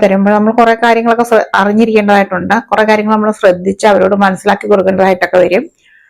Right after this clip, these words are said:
ചില കസ്റ്റമർ അത് അതേ, ആ, നമ്മൾ പറയുന്ന അതേപോലെ അവർക്ക് ഉൾക്കൊള്ളാൻ പറ്റും, ചിലർ ഉൾക്കൊള്ളാൻ പറ്റിയില്ലെന്ന് വരാം. പലയിടത്തും പല സ്റ്റിച്ചിങ് ചാർജുകളൊക്കെ ആയതുകൊണ്ട്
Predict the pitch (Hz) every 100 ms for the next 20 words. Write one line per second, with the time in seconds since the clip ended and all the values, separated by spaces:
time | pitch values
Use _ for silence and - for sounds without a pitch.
0 | _ - 233 214 262 262 254 240 240 226
1 | 233 214 208 - 208 208 208 - - 208
2 | 208 226 226 208 214 220 208 202 220 214
3 | 196 190 262 - _ 202 202 202 208 214
4 | 190 208 208 208 202 220 202 196 196 208
5 | 196 - 208 196 190 196 185 254 - _
6 | _ _ _ _ _ - 220 240 233 233
7 | 254 254 233 247 247 233 220 220 220 220
8 | 220 226 214 214 196 190 208 202